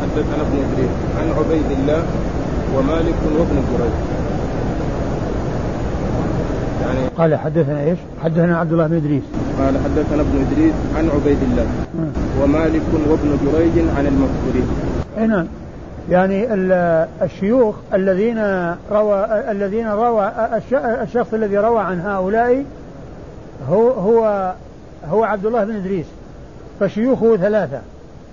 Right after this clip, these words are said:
Speaker 2: شيوخه ثلاثة، لأن محمد بن العلاء يروي عن محمد، عن عبد الله بن إدريس، وعبد الله بن إدريس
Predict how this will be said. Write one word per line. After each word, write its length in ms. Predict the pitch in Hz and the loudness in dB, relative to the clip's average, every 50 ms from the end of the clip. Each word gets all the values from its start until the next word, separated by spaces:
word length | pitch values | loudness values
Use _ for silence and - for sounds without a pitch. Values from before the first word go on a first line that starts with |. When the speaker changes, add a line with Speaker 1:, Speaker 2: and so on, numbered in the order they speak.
| - - - - - - - - - - - - - - - - | -20 -20 -20 -18 -18 -18 -18 -18 -18 -18 -18 -18 -18 -16 -10 -6
Speaker 2:
شيوخه 600 | 185 185 208 226 214 - 202 196 202 226 254 285 277 - - - - - - - - - - | 0 2 4 4 4 2 0 0 0 0 0 -2 -4 -10 -18 -18 -18 -18 -18 -18 -10 -2 0
ثلاثة، 420 | 190 214 226 214 180 147 156 131 - - - - - - - - - - - - - - 156 | 2 2 4 2 2 0 -4 -8 -10 -12 -18 -20 -20 -20 -20 -20 -20 -20 -20 -20 -18 -10 -4
لأن 280 | 160 190 208 220 226 220 | -2 -2 -2 0 -2 -2
محمد 400 | 214 190 190 254 254 247 226 220 | -4 -4 -2 -2 0 0 0 0
بن 60 | 220 | 0
العلاء 320 | 220 214 196 226 240 233 226 | 0 0 0 2 2 2 2
يروي 200 | 233 233 233 220 | 2 2 2 0
عن 160 | 208 214 214 | 0 -2 -4
محمد، 260 | 202 143 233 240 - | -4 -4 -6 -6 -6
عن 140 | 196 190 202 | -4 -2 -2
عبد 160 | 202 202 190 | 0 0 0
الله 200 | 214 220 214 208 | 2 2 2 2
بن 160 | 196 208 208 | 2 0 -2
إدريس، 280 | 202 185 196 202 156 - - - - - - - - - - - - - - - - - - 170 | -2 -2 0 0 -2 -2 -4 -10 -16 -16 -16 -16 -18 -16 -16 -16 -16 -16 -16 -16 -16 -10 -4 -2
وعبد 260 | 165 165 196 208 190 | 0 0 0 0 0
الله 180 | 240 233 226 208 | 0 0 0 0
بن 160 | 220 233 226 | 0 -2 -4
إدريس 360 | 208 185 220 254 277 285 247 | -4 -2 -2 -2 -2 -2 -4